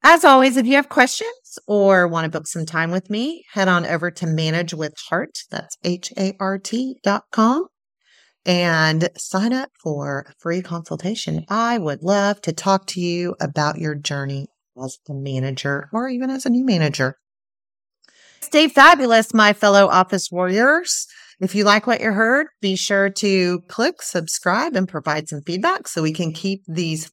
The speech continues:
fabulous stories coming and this exciting and informative information headed your way. I look forward to this continuing journey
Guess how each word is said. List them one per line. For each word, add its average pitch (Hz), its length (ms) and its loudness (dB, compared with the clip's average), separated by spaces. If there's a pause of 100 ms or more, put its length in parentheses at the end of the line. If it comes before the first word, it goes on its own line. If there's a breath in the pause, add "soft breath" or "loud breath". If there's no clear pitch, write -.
(120)
fabulous 208 500 0
stories 175 480 -4
coming 330 360 -4 (140)
and 175 220 -4
this 160 180 -6
exciting 170 840 -6
and 156 140 -4
informative 156 760 -2
information 151 880 -4 (360)
headed 165 340 0
your 156 200 0
way. 147 440 0 (360)
I 156 120 0
look 160 220 -2
forward 151 340 -2
to 165 100 -10
this 160 200 -4
continuing 185 680 2
journey 247 400 0